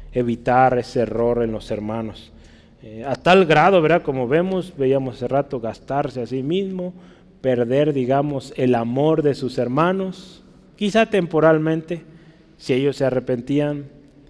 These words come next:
volvían en sí, pues le iban a dar las gracias, pero quizá por un momento odiado, quizá hasta, eh, palabras fuertes hacia su persona,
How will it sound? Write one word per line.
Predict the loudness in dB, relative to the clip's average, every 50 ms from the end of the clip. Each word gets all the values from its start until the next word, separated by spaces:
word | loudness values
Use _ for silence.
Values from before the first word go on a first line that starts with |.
| -20 -20 -14
volvían | -4 0 0 0 2 2 0 0 0
en | 0 -2 -4
sí, | -2 2 0 0
pues | 2 0 -6 -8 -8 -8 -18 -20 -20 -20 -20 -20 -20 -20 -20 _ -20 -20 _ _
le | 2 2
iban | 2 2 0 0
a | 0
dar | -2 0 0
las | 0 -2 -2 -2
gracias, | 0 0 0 0 0 -4 -4 -2
pero | -2 -2 -2 -2
quizá | -4 -4 2 2 2 4 4
por | 4 8 8
un | 8 8
momento | 8 6 4 4 4 4 2 2 2 2 4 4
odiado, | 4 4 4 6 6 6 6 6 4 4 0 0 0 -6 -14 -20 -20 -20 -20 -20 -20 -20 -20 -20 -20 -20 -20 -14
quizá | -10 -10 -10 -4 0 0 0 0
hasta, | 0 -2 -6 -6 -6 -6 -8 -10 -14 -20 -20 -20 -20 -20 -20 -20 _ _ _ -20
eh, | -20 -16 -14 -14 -14 -14 -16 _
palabras | _ -2 0 2 2 2 2 2 0 -2 -4 -4
fuertes | -4 0 2 2 2 2 -2 -8 -6 -6
hacia | -8 -6 -6 -6
su | -6 -8
persona, | -8 -8 -8 -6 -4 -4 -4 -4 -4 -6 -6 -8